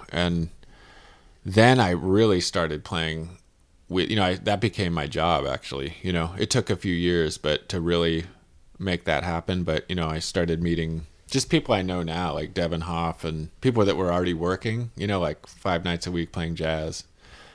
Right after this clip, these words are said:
You know, and there's, there's a few jazz clubs there and then a lot of restaurants to play in.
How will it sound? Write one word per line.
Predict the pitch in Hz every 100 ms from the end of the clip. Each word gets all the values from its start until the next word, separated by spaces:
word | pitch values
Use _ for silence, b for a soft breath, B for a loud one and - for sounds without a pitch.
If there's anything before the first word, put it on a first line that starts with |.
| b
You | 104
know, | 101
and | 90
there's, | 90 87 -
there's | 104 98
a | 95
few | 107 95
jazz | 92 87 87
clubs | - 85 85
there | 85 85 85
and | 82
then | 80 78 80
a | 90
lot | 90 85
of | 80
restaurants | 80 - 90 85 80 -
to | 90
play | - 82 82
in. | 80 82